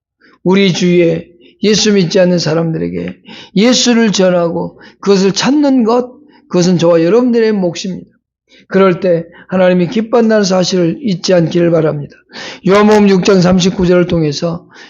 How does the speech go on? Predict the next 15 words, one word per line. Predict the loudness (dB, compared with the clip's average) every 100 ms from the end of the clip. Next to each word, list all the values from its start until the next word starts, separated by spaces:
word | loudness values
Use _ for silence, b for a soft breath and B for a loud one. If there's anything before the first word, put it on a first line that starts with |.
| B
예수님은 | 0 0 0 0 2
이렇게 | 0 0 0
말씀하셨습니다. | 0 0 -2 -4 -6 -10 -16 -20 _ _ _ _ _ _ B B B
"나를 | 2 4 4
보내신 | 2 2 2 2
이의 | 2 0
뜻은 | -2 -2 -4 -6 -12 _ B B B
내게 | 0 2 4
주신 | 2 2 2 2
자 | 2 2
중에 | 0 0 -2 -6 B B -4
내가 | 0 2 2 0
하나라도 | 0 2 4 4 4 4 4 2
잃어버리지 | 2 2 4 4 2 2 0
아니하고 | 0 -2 -4 -6 -8